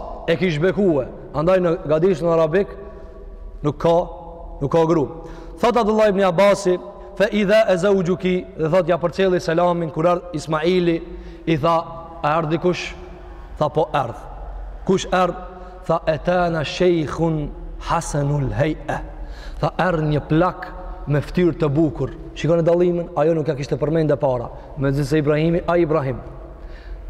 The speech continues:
Kto e di që koha s'premton, me, me, me, me qindra dobi ka. Kjo ngjarje ka me, me qindra dobi. Dietar kanë, kanë shpjeguar libra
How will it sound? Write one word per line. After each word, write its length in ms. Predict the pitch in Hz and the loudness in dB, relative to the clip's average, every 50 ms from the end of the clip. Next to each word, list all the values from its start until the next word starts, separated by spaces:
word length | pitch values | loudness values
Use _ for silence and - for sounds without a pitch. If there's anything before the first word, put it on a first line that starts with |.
| - - - - - - - - - - - - - - - - - | -12 -12 -12 -14 -16 -16 -14 -10 -6 -6 -4 -4 -4 -4 -2 -2 -2
Kto 380 | - - 180 175 160 - - - - - - 208 - - | 2 2 4 4 4 2 0 -4 -6 -4 -4 -4 0 2
e 100 | 143 147 | 2 4
di 80 | 160 | 2
që 180 | 180 135 160 143 | 2 2 2 2
koha 180 | 156 160 156 143 | 2 2 2 0
s'premton, 460 | - 147 151 139 - 165 156 151 - - - - - - - - - - - | 0 -2 -2 0 0 0 -2 -2 -4 -10 -10 -12 -12 -12 -12 -14 -14 -10 -4
me, 160 | 160 143 175 - - | -2 -2 -2 0 0
me, 140 | 156 156 160 | 0 2 2
me, 140 | 156 170 175 - | 4 2 2 0
me 140 | 151 147 139 | 0 -2 -2
qindra 440 | - - - 185 185 165 143 143 135 | 0 0 2 2 2 4 2 2 2
dobi 280 | 123 135 123 147 156 127 | 2 2 2 2 0 0
ka. 140 | - - - - - - - - - - | -2 -8 -12 -12 -14 -14 -14 -14 -8 -2
Kjo 120 | - 165 175 | 0 0 2
ngjarje 380 | 151 160 185 202 202 185 - | 4 4 6 6 4 4 2
ka 160 | 175 185 190 - - - - - | 2 0 0 0 -4 -12 -6 -2
me, 180 | 156 170 175 190 - | 0 0 0 -2 0
me 120 | - 160 | -2 -2
qindra 440 | 151 - - 220 233 214 190 190 185 | 0 0 0 2 2 4 4 4 4
dobi. 420 | 165 175 165 156 214 208 170 131 - - - - - - - | 4 2 2 2 2 0 0 0 -4 -10 -16 -16 -16 -10 -2
Dietar 360 | 135 170 180 - 220 226 202 | 0 0 2 4 4 2 4
kanë, 200 | 180 202 185 175 - - - | 4 2 0 -2 -4 -10 -4
kanë 140 | - 190 190 | 0 0 0
shpjeguar 380 | 180 - - 202 190 220 233 208 | 0 2 0 2 2 4 4 4
libra 500 | 208 214 254 269 247 233 269 277 277 | 4 4 4 4 4 4 4 4 2